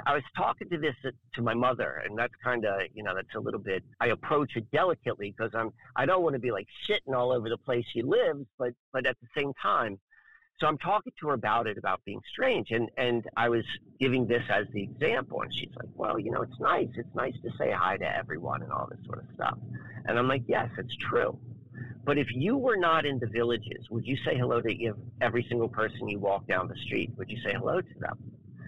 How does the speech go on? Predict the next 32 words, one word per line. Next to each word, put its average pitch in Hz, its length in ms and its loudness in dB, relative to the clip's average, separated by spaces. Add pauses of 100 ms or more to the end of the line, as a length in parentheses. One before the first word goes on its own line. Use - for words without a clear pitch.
(340)
And 120 420 4
I 135 120 4
was 139 120 0
like, 147 160 2
"Would 143 300 2
you 180 100 4
even 160 300 4
want 220 360 2
to?" 98 100 -6
And 90 120 -10
she's 127 120 -18
like, - 180 -8
"No." 131 240 -4 (520)
And 135 80 2
I'm 165 100 6
like, 175 160 4
"And 175 140 2
do 156 60 -2
you 202 80 0
think 202 220 0
any 160 180 4
of 156 80 2
these 170 180 0
other 294 220 2
people - 380 -8
would?" - 140 -10
And - 100 -16
she's - 160 -8
like, 180 160 -4
"No." 127 240 4
I'm 113 140 2
like, 127 160 2